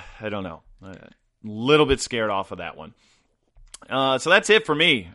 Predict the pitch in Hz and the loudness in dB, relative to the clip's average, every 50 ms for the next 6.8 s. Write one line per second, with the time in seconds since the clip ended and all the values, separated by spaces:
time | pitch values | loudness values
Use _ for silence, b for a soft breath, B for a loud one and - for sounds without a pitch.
0 | _ - 107 107 107 107 107 123 135 - 151 170 156 160 165 165 151 127 - - | _ -6 -4 -2 0 0 0 -2 -4 -6 -8 -2 2 2 2 2 2 -2 -4 -2
1 | 143 147 147 139 139 143 143 139 123 120 123 127 135 135 120 - B B B B | 0 0 0 0 0 0 0 0 0 0 2 2 2 2 0 -2 B B B B
2 | B B _ 143 147 143 - - 147 143 139 139 139 135 135 135 131 131 127 123 | B B _ 0 0 0 0 0 0 2 2 2 2 2 2 2 0 -2 -4 -6
3 | 120 - - - - - 113 120 127 127 127 123 123 123 123 117 117 117 117 113 | -10 -12 -14 -14 -18 -18 -10 -6 -4 -4 -2 -2 -2 -2 -4 -4 -4 -4 -4 -6
4 | 110 - - - 87 104 101 104 104 101 95 92 - - _ _ - - - 165 | -6 -8 -10 -8 -6 -4 -2 -2 -2 -2 -2 -4 -8 -12 _ _ -20 -4 0 0
5 | 208 208 190 165 139 123 135 - - 123 127 127 123 123 120 117 110 - - 135 | 0 2 0 -2 -2 -4 -8 -8 -6 -4 -4 -2 -2 -2 -4 -6 -8 -6 -2 -2
6 | 139 - - 120 113 113 117 135 160 170 147 120 107 107 104 104 | -2 -2 -2 -4 -6 -4 -2 0 0 0 0 0 -2 -2 -4 -6